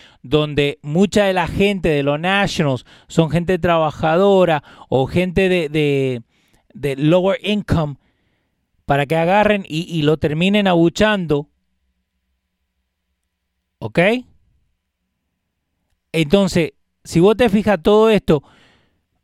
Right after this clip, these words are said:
ellos te están pin-, eh, haciendo la pintura, again,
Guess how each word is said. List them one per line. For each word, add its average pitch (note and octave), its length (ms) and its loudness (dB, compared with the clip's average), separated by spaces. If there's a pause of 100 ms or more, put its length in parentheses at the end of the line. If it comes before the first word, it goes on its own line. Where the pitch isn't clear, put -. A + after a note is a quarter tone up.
(240)
ellos F3+ 220 2
te G3 60 -8
están G3 320 -4 (240)
pin-, C#3 220 -6
eh, - 160 -16 (120)
haciendo - 560 -4
la E3 120 2
pintura, E3+ 680 0
again, D3 540 -4